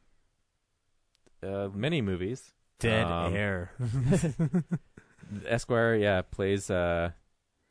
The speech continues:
Speaker 1: old cult classics at, at midnight. Um,
Speaker 2: They don't show
Speaker 1: each
Speaker 2: things,
Speaker 1: week.
Speaker 2: they don't
Speaker 1: Uh,
Speaker 2: show
Speaker 1: it's
Speaker 2: things.
Speaker 1: probably, uh, The Room and Rocky Horror 'cause it's, like, halfway through the month.
Speaker 2: I
Speaker 1: But,
Speaker 2: think they
Speaker 1: um,
Speaker 2: do that at the end of the month, though.
Speaker 1: Uh, sometimes they do it.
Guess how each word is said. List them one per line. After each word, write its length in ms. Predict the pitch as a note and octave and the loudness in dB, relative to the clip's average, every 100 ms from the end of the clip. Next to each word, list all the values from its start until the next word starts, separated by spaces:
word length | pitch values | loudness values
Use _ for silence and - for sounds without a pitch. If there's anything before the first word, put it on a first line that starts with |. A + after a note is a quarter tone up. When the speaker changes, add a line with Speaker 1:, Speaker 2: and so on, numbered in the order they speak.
| _ | _
Speaker 1:
old 260 | F#2 F2+ F2+ | -2 0 0
cult 240 | - G2 | 0 0
classics 600 | - G#2+ F#2+ A2 C3+ - | 4 4 4 0 -4 -4
at, 160 | F2 - | -4 -2
at 160 | F#2+ E2+ | -4 -4
midnight. 580 | F2+ E2+ F#2 B2+ - - - | -2 -4 -4 -6 -8 -14 -10
Um, 540 | F2+ E2+ E2 D#2+ E2 - - - - - - - - - D3+ | -8 -6 -6 -8 -10 -12 -18 -20 -20 -20 -20 -20 -16 -14 0
Speaker 2:
They 100 | F#3 | 2
don't 140 | D#3+ | 4
show 140 | - A2+ | 0 0
Speaker 1:
each 100 | G2 | -2
Speaker 2:
things, 100 | G2+ | 0
Speaker 1:
week. 320 | F#2+ G2+ - - | 2 2 -2 0
Speaker 2:
they 80 | |
don't 80 | E2+ | 2
Speaker 1:
Uh, 120 | F2 E2+ | 2 2
Speaker 2:
show 40 | |
Speaker 1:
it's 100 | G2 | 0
Speaker 2:
things. 60 | F#2 | 2
Speaker 1:
probably, 520 | E3+ G3 C#3 A#2+ G2+ | 4 4 4 4 4
uh, 220 | F2+ F2 | 4 2
The 140 | E2+ E2+ | 0 -2
Room 480 | F2+ F2+ F2+ F2 - | -2 0 -2 -4 -6
and 500 | E2 D#2+ D#2+ D#2+ D#2+ E2+ | -6 -6 -6 -8 -12 -8
Rocky 300 | E2+ E2 D#2+ | -8 -6 -6
Horror 360 | E2+ D#2 D#2+ | -4 -2 -4
'cause 180 | - D#2+ | -6 -10
it's, 380 | D2+ - - - | -12 -16 -20 -14
like, 200 | - D#2 | -12 -12
halfway 340 | - D#2+ - F2 | -10 -12 -10 -12
through 160 | - | -10
the 80 | D#2+ | -12
month. 320 | D2+ D2+ E2 | -10 -10 -10
Speaker 2:
I 80 | - | -10
Speaker 1:
But, 60 | F2+ | -6
Speaker 2:
think 140 | D#2 | -6
they 60 | D#2 | -6
Speaker 1:
um, 80 | D#2+ | -6
Speaker 2:
do 80 | G#2 | -6
that 60 | |
at 80 | F#2 | -6
the 120 | D#2+ | -8
end 140 | G2 D#3+ | -8 -8
of 80 | |
the 60 | F2+ | -10
month, 240 | E2+ D#2+ - | -12 -14 -14
though. 240 | E2 F2 - - - - _ _ _ | -12 -12 -14 -20 -20 -20 _ _ _
Speaker 1:
Uh, 360 | A2 B2+ C3 C3 | -6 -2 -2 -2
sometimes 320 | - F#3 D3+ | -4 -6 -6
they 80 | G#2+ | -2
do 140 | F#2 | 0
it. 100 | F2+ | -2